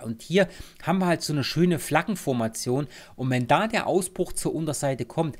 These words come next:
wäre das genau das Signal, was wir brauchen, um nach unten zu laufen. Und das schauen wir uns jetzt mal im fünfzehn Minuten Chart an. Ich muss die Linien hier mal ein bisschen anpassen. Also schaut mal, das ist das,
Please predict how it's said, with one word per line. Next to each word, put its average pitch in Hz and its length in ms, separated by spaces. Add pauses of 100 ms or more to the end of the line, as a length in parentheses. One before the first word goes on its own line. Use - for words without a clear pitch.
(180)
wäre 135 220
das - 200
genau 131 380
das 185 220
Signal, 143 460
was 143 160
wir 131 80
brauchen, 139 440
um 139 200
nach 135 160
unten 147 320
zu - 120
laufen. 127 360
Und 110 120
das 165 220
schauen 180 300
wir 170 80
uns 156 160
jetzt 156 240
mal 143 180 (460)
im 185 160
fünfzehn 175 520
Minuten 156 340
Chart 120 260
an. 180 200
Ich - 140
muss 160 160
die 135 100
Linien 170 360
hier 147 100
mal 139 80
ein 123 80
bisschen - 240
anpassen. 143 460
Also 127 160
schaut 165 320
mal, 113 100
das 180 300
ist - 160
das, 175 240